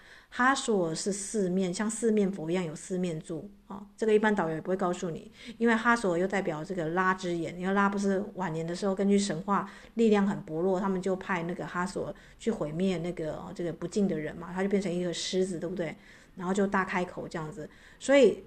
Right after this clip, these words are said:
他在成为拉之眼之前会成为四面哈索尔，哦，所以防御四个方位，这样你就懂了哈。就是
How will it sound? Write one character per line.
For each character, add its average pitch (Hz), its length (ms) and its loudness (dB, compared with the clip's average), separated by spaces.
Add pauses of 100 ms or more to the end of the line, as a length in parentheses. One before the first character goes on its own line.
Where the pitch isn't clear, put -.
(360)
他 254 220 2
在 254 340 4 (300)
成 196 220 2
为 196 100 6
拉 220 180 6
之 220 140 2
眼 180 140 4
之 180 120 -2
前 175 160 -4
会 190 120 0
成 170 180 -4
为 160 100 -4
四 185 320 -4
面 180 280 0
哈 160 260 -8
索 - 260 -10
尔， - 80 -18 (180)
哦， - 180 -16 (200)
所 - 160 0
以 202 160 4 (260)
防 202 220 2
御 254 220 4
四 202 240 -2
个 170 100 -2
方 160 300 -8
位， 160 180 -6 (380)
这 240 80 -2
样 233 100 2
你 180 60 2
就 196 100 0
懂 180 200 -4
了 160 100 -8
哈。 175 180 -10 (420)
就 277 80 0
是 285 240 6